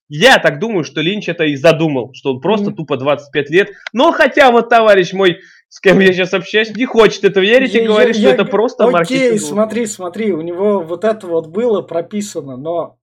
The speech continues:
Speaker 2: факт того, что он двадцать пять лет прописал, это не факт, что могли... Он мог выпустить какую-нибудь книжку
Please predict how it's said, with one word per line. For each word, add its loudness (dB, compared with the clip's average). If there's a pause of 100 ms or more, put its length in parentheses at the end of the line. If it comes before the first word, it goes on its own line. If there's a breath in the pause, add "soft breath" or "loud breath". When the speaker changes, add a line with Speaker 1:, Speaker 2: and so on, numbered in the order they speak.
Speaker 2:
факт -6
того, -6
что -12 (500)
он -6
двадцать -4
пять -6
лет -4
прописал, -8
это -10
не -14
факт, -6
что -18
могли... -8
Он 0
мог -4
выпустить -8
какую-нибудь -6
книжку -16